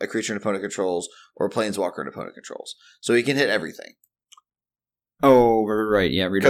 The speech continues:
Speaker 2: redirection rules got
Speaker 1: 'cause
Speaker 2: changed.
Speaker 1: the targeting rules got changed later, so
Speaker 2: Right, so, I mean,
Speaker 1: Nicol Bolas
Speaker 2: kind of
Speaker 1: God
Speaker 2: fl-,
Speaker 1: Pharaoh can hit anything.
Speaker 2: flavor,
Speaker 1: But regardless.
Speaker 2: flavor-wise, it seems to fit.
Speaker 1: I mean, Nicol Bolas' plus two is a blue ability, his minus three is a red ability, his minus four is a black ability, and his minus twelve,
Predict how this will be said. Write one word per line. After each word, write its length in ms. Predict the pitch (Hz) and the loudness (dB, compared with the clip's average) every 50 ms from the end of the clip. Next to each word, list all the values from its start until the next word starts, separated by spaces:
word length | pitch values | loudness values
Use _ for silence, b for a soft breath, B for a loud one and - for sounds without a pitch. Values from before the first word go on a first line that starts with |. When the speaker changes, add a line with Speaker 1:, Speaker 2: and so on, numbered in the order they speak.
| 123 113 | 4 4
Speaker 2:
redirection 60 | 127 - | 4 2
rules 100 | 92 - | 2 2
got 60 | 135 | 2
Speaker 1:
'cause 140 | 117 107 104 | 2 2 0
Speaker 2:
changed. 160 | 107 - 117 | 0 2 4
Speaker 1:
the 200 | 110 107 104 101 | 4 4 4 2
targeting 360 | - 123 120 117 110 107 107 | 2 4 4 4 4 2 0
rules 200 | 104 107 104 95 | -2 -2 0 0
got 120 | 107 95 | -2 -2
changed 300 | - 110 101 92 90 90 | -2 -4 -6 -6 -8 -4
later, 320 | 104 117 117 113 110 110 107 | 0 0 2 4 4 2 0
so 420 | 101 - 101 95 92 92 92 - - b b b b b b - | 0 0 0 0 0 0 -2 -4 -10 b b b b b b -4
Speaker 2:
Right, 220 | - 120 110 104 - | 0 0 2 2 6
so, 200 | - 143 139 127 | 10 10 12 12
I 40 | 139 | 12
mean, 120 | 156 160 | 12 12
Speaker 1:
Nicol 140 | 156 139 123 | 12 10 8
Bolas 100 | 135 143 | 8 8
Speaker 2:
kind 120 | 165 208 | 8 10
of 40 | 185 | 10
Speaker 1:
God 160 | 135 131 127 - | 10 8 8 6
Speaker 2:
fl-, 60 | 117 | 6
Speaker 1:
Pharaoh 200 | 123 117 117 113 | 4 4 4 2
can 140 | - 120 107 | 0 0 -2
hit 160 | 120 117 - | 0 -2 -2
anything. 380 | 98 98 92 92 - 82 98 98 | -4 -6 -8 -10 -8 -4 -2 0
Speaker 2:
flavor, 260 | 98 95 127 135 170 | 4 4 4 4 6
Speaker 1:
But 80 | 214 - | 4 6
regardless. 560 | 269 - 185 170 135 113 101 92 92 - - | 6 8 8 8 8 6 4 0 -2 -4 -6
Speaker 2:
flavor-wise, 720 | - - - - 262 294 311 311 320 311 311 311 302 294 - | -6 -2 0 2 2 2 2 2 2 2 2 0 0 -2 -2
it 120 | 269 262 | -4 -4
seems 300 | - - 294 285 294 - | 2 4 6 6 6 4
to 100 | - 302 | 0 -8
fit. 360 | 294 - - 320 311 311 302 - _ _ _ _ _ _ _ - - b b b b b b b b b b - | -8 -6 -4 -2 -2 -2 -4 -8 _ _ _ _ _ _ _ -20 -20 b b b b b b b b b b 0
Speaker 1:
I 60 | - | 2
mean, 160 | 143 147 143 139 | 4 4 6 6
Nicol 200 | 147 147 131 131 | 4 4 6 6
Bolas' 380 | 143 139 139 135 123 123 110 - | 6 6 6 6 4 0 -4 0
plus 300 | - 131 131 151 - - | 2 4 4 4 2 0
two 260 | - 135 113 110 123 | 0 2 4 4 4
is 100 | 123 123 | 4 4
a 40 | 127 | 2
blue 180 | 101 101 101 98 | 2 2 0 0
ability, 400 | 90 90 90 87 82 101 113 120 | 0 0 -2 -2 -2 -2 -2 -2
his 220 | 120 113 95 90 | 0 -2 -2 0
minus 320 | 101 104 107 107 107 101 - | -2 -2 -2 -4 -4 -6 -6
three 320 | - 107 104 104 107 104 | -6 -6 -4 -4 -2 -4
is 140 | 82 92 90 | -4 -4 -4
a 60 | 95 90 | -4 -2
red 160 | 98 98 95 | -2 -2 -2
ability, 380 | 87 85 85 78 82 101 113 | -4 -4 -4 -4 -2 -2 -2
his 140 | 107 104 95 | -2 -2 -2
minus 260 | 98 95 95 95 - - | -2 -2 -2 -4 -4 -4
four 180 | - 104 101 | -2 0 0
is 60 | 95 90 | 0 -2
a 60 | 85 | -2
black 260 | 76 95 110 110 - | -2 0 0 0 -2
ability, 380 | 85 - 64 80 90 95 113 113 | -4 -4 -4 -4 -2 -2 -2 -2
and 80 | 107 101 | -2 -4
his 100 | 98 110 | -4 -2
minus 260 | 113 113 113 107 - | -2 -2 -2 -2 -6
twelve, 480 | - - 180 165 139 117 113 117 - | -2 2 6 8 8 8 6 4 0